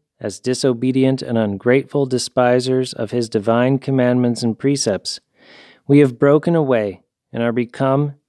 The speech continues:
instead of his friends, his enemies. Likewise, one would have expected that you would have taken care to restore the unity of our Church from the division and schism caused by that thoughtless,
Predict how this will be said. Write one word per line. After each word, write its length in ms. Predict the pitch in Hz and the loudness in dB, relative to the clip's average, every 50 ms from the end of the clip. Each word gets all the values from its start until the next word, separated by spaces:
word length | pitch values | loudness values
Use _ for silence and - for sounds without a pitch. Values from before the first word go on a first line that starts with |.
| _ _ _ | _ _ _
instead 400 | 113 101 - - - 131 127 127 | -10 -10 -10 -4 0 2 2 2
of 80 | 127 | 4
his 200 | 131 135 127 - | 2 0 0 -2
friends, 640 | - - - 135 131 123 113 107 104 104 - - - _ _ _ _ _ _ | -4 0 2 2 4 4 2 0 -2 -6 -10 -14 -18 _ _ _ _ _ _
his 240 | - 120 110 104 - | -4 -4 -4 -4 -2
enemies. 560 | - 123 135 135 123 110 101 98 - - - - _ _ _ _ _ _ _ _ _ _ _ _ _ _ _ _ _ _ _ _ _ _ _ _ _ _ _ _ _ _ _ _ _ _ _ | 0 0 2 2 2 0 -2 -4 -6 -10 -14 -16 _ _ _ _ _ _ _ _ _ _ _ _ _ _ _ _ _ _ _ _ _ _ _ _ _ _ _ _ _ _ _ _ _ _ _
Likewise, 800 | 131 123 127 131 131 - 147 147 147 143 147 151 147 - - _ _ _ _ _ _ _ _ _ _ _ _ | 2 4 4 4 4 2 4 4 4 4 2 0 -4 -8 -14 _ _ _ _ _ _ _ _ _ _ _ _
one 300 | - 127 139 147 151 151 | 0 2 2 4 2 2
would 140 | 147 147 143 | 2 2 0
have 100 | 139 135 | 0 0
expected 640 | 143 135 - - - 143 139 135 139 147 143 131 | -2 -2 -4 -6 -2 -2 -2 0 0 -4 -2 -2
that 180 | 143 135 - - | -2 -4 -4 -6
you 320 | 120 127 139 139 143 143 | -4 -2 0 0 0 0
would 160 | 139 143 139 | 0 0 0
have 140 | 143 139 135 | 0 -2 -2
taken 400 | - 139 131 127 - 139 135 135 | -2 -2 -2 -2 0 0 0 0
care 380 | 127 - 127 123 123 123 123 120 | 0 0 2 2 4 4 2 0
to 120 | 120 - 123 | -2 -2 -2
restore 460 | 127 117 - - - 127 127 127 127 | -2 -2 -2 0 2 4 4 4 4
the 140 | 120 117 107 | 2 0 0
unity 420 | 110 123 135 143 139 135 143 139 | 2 2 2 2 2 2 2 2
of 100 | 131 120 | 4 4
our 180 | 123 117 110 104 | 4 2 2 0
Church 360 | - - - 135 135 131 - | -2 -2 0 0 0 0 -2
from 240 | - - 139 131 127 | -6 -4 -2 0 0
the 60 | 120 | 0
division 560 | 113 113 107 101 120 127 131 123 135 143 147 | -2 -4 -4 0 0 0 0 0 0 -2 -2
and 180 | 143 135 120 107 | -2 -2 -4 -4
schism 480 | - - - 131 123 120 131 127 123 120 | -4 -2 0 0 2 2 2 2 0 0
caused 460 | - - 127 123 123 127 135 127 - | -2 0 2 4 4 4 2 2 0
by 140 | 127 113 110 | -2 0 0
that 320 | 117 107 101 - _ _ | 0 -2 -2 -4 _ _
thoughtless, 600 | - 127 127 135 131 117 104 90 - - - - | 0 2 2 2 0 -4 -6 -6 -6 -8 -10 -10